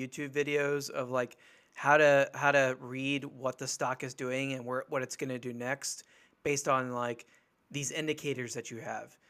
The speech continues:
And so you learn what the indicators mean. You learn what it means when the indicators are going up or down or sideways. And then you can tell, okay, this stock's gonna go up, this stock could go down,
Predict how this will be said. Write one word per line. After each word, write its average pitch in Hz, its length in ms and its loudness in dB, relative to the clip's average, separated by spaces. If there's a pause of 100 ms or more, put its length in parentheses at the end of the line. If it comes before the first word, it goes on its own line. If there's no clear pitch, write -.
(160)
And 147 120 -8
so 151 100 -2
you 143 160 -4
learn 160 340 0
what 151 120 0
the 143 120 -8
indicators 139 520 -4
mean. 139 420 -4 (340)
You 147 120 -6
learn 147 440 0 (140)
what 139 300 2
it 151 100 2
means 139 400 -4
when 131 120 -6
the - 100 -12
indicators 139 600 -6
are 123 40 -12
going 123 400 -8
up 170 300 2
or 117 100 -8
down 156 500 0
or 113 60 -12
sideways. 147 800 2 (340)
And 151 180 -4
then 147 120 -4
you 135 80 -6
can 135 180 -2
tell, 135 500 2
okay, 143 320 2
this 139 200 -4
stock's 147 380 -4
gonna 135 180 -6
go 147 200 -6
up, 185 300 -2 (300)
this 143 100 -4
stock 127 240 -2
could - 140 -20
go 135 160 -4
down, 165 520 0